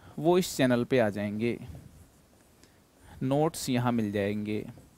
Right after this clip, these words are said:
टेस्ट की डिटेल्स आना चालू हो जाएंगी, <coughs> बाकी डिटेल्स भी इसके ऊपर आती रहेंगी,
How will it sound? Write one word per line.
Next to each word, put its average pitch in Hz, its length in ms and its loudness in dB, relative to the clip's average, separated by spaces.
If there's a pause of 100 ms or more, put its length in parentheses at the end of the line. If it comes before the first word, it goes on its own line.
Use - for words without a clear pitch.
(1500)
टेस्ट 156 320 4
की 180 160 0
डिटेल्स 151 520 2
आना 127 320 0
चालू 139 400 2
हो 139 140 0
जाएंगी, 139 680 -2 (1080)
<coughs> - 60 8 (840)
बाकी 135 300 4
डिटेल्स 135 400 4
भी 135 80 2
इसके 123 240 0
ऊपर 123 260 4
आती 131 300 2
रहेंगी, 131 720 0